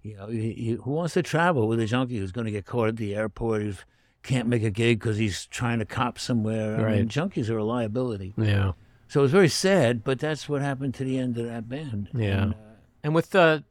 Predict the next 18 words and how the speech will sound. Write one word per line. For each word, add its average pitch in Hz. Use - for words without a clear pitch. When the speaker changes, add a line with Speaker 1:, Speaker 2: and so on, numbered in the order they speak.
Speaker 2:
Sid 196
and 139
Johnny 110
in, 110
uh, 101
in 107
the 101
Pistols, 107
you 147
know, 135
the 113
public 139
persona 123
of 104
them 101
is, 95
you 101
know, 80